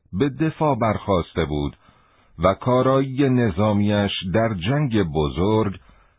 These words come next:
هنوز در خاطرهٔ کل جهان زنده بود. اشغال میدان زغال رور از جانب فرانسه، انگلستان را از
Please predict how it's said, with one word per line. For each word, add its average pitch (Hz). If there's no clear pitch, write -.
هنوز 165
در 110
خاطرهٔ 113
کل 135
جهان 71
زنده 82
بود. -
اشغال 113
میدان 101
زغال 80
رور 85
از 98
جانب 117
فرانسه، 107
انگلستان 143
را 147
از 120